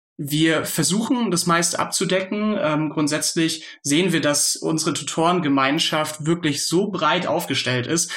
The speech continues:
dass sie wirklich alles Mögliche abdecken. Gleichzeitig wollen wir das Ganze natürlich auch übersichtlich gestalten. Das heißt, aktuell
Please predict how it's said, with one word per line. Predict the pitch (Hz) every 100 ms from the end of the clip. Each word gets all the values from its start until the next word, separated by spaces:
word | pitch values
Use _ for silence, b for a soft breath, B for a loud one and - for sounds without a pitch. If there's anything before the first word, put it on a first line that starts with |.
| B -
dass | -
sie | 156
wirklich | 160 165 170
alles | 170 175
Mögliche | 165 160 170
abdecken. | - - 165 160
Gleichzeitig | 143 175 180 165 -
wollen | 156
wir | 156
das | 147 -
Ganze | 143 143
natürlich | 143 135 139
auch | 123
übersichtlich | 151 139 131 120 123
gestalten. | 123 131 127 123
Das | 131 -
heißt, | 143 139 B B B
aktuell | 139 123 - - 139 175 180